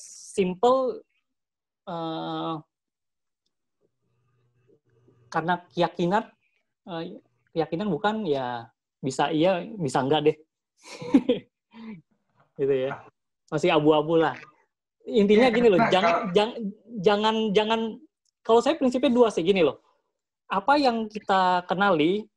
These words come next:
Speaker 1: itu satu punya alasan kuat, ya, makanya kita cari tahu nih, alasannya apa nih. Kok kita bisa meyakini itu? Oh, dia benar-benar ada karena apa? Kedua, kita bisa kenali langsung. Kalau,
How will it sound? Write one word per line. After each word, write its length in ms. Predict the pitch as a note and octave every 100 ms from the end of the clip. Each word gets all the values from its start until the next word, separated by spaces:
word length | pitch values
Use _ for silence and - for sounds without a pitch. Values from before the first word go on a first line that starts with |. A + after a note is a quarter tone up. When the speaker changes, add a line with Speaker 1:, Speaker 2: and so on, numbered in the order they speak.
| -
Speaker 1:
itu 400 | F3 C4 A3+ - -
satu 240 | F#3 B3+
punya 240 | A3 G3+
alasan 320 | F#3 E3+ F3+ E3+
kuat, 480 | C#3+ C3+ C#3+ G3 _ _ _
ya, 240 | D3 D#3+ F3 - F#3
makanya 320 | E3 G#3+ A#3
kita 40 | G3+
cari 160 | E3
tahu 140 | E3+ D3+
nih, 140 | B2+ -
alasannya 400 | D3+ C#3+ D#3 E3
apa 140 | D3+ C#3 A#2
nih. 40 | _ _ _ _
Kok 120 | E3+ E3
kita 160 | E3+ E3+
bisa 240 | D3 D3
meyakini 480 | C#3+ C3+ C#3+ C#3 C3+
itu? 160 | C3 B2 _ -
Oh, 120 | F3
dia 160 | D3+ D#3
benar-benar 320 | C#3+ C#3 D3+
ada 120 | D3
karena 280 | D3 D3+ D3
apa? 240 | C#3+ B2+ A#2 _ _
Kedua, 400 | - D#3 A#3 G3+
kita 240 | - A3+
bisa 160 | G3 G3
kenali 320 | F#3+ F3 E3+
langsung. 560 | G3 A3+ B3 E3+ D#3 D#3+ _ _ _
Kalau, 480 | - F3+ G#3 G3+